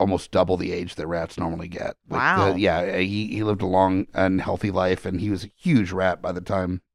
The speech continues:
Speaker 1: uh, he was done. And he was a sweetheart. Uh, uh, in the later years of his life, I, I could let him run around my room,
Speaker 2: Mm-hmm.
Speaker 1: um, without being in the cage, and he would just, at one point, run up on the bed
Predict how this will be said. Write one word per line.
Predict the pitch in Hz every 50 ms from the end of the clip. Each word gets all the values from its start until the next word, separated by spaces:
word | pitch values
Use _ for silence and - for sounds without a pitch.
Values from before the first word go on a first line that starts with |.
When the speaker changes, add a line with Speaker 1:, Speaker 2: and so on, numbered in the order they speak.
| _ _ _ _ _ - -
Speaker 1:
uh, | 101 90 85
he | 101 98
was | 95 101 92
done. | - 101 101 98 101 101 - _ _ _ _ _ _ _ _ _ _
And | - 101 107 107 110 107
he | 98 135 131
was | 127 110 90
a |
sweetheart. | - 123 120 113 107 104 104 - _ _ _ _ _ _ _ _ _ _ _ _ _ - - - _ _ _ _ _ _ _ -
Uh, | 127 123 120 120 123 _ _ _ _ -
uh, | 110 117 110
in | - 131 135 135
the | 120
later | 113 117 127 123 120 113
years | 110 104 98
of | 101
his | 98 92 104
life, | 107 104 104 98 - - _ _ _ _ _ _ _ _ _ _ _ _ _ -
I, | 98 123 120 101 107
I | 107 107
could | - 107 101
let | 101 101 104
him | 101 101 104 95
run | 95 98
around | 95 98 95 95
my | 95 95
room, | 90 85 92 95 98 107 113 - _ -
Speaker 2:
Mm-hmm. | 220 233 226 202 220 - _ _ _ _ _ -
Speaker 1:
um, | 92 92 90 87 87 87 - - _ _ _
without | 104 101 110 98 92 90 90 92 - _ _ _ _ _ _ _ _ _ _ -
being | 90 110 107 104 104
in | 92
the | 90
cage, | - - 101 101 101 107 107 104
and | 95 92
he | 101
would | 101 92 92
just, | 101 101 90 - - _ _ _ _ _ -
at | - - 101 107
one | 95 104 95
point, | - 104 98 95 87
run | 92 95 95
up | 95 -
on | 95 95
the | 95 90
bed | 95 92 92 92 98 107